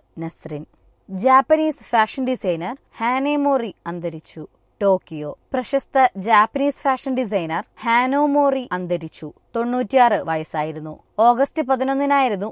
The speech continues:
മാഡം ബട്ടർഫ്ലൈ എന്ന പേരിൽ അറിയപ്പെടുന്ന മോറിയുടെ അന്ത്യമെന്നും സംസ്കാരം സ്വകാര്യ ചടങ്ങായി നടത്തിയെന്നും അധികൃതർ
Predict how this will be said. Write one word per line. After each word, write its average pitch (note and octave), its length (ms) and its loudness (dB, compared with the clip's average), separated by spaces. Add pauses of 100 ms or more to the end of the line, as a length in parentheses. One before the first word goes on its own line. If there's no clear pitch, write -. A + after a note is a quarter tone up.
(140)
മാഡം A3+ 460 0
ബട്ടർഫ്ലൈ C4+ 540 2
എന്ന B3+ 200 -4
പേരിൽ G3 360 -2
അറിയപ്പെടുന്ന G3 600 -2 (220)
മോറിയുടെ C4+ 600 2 (120)
അന്ത്യമെന്നും G3+ 680 -4 (220)
സംസ്കാരം B3+ 640 4 (140)
സ്വകാര്യ A#3+ 480 4
ചടങ്ങായി C4+ 560 0
നടത്തിയെന്നും G3 680 -4
അധികൃതർ G#3+ 540 -2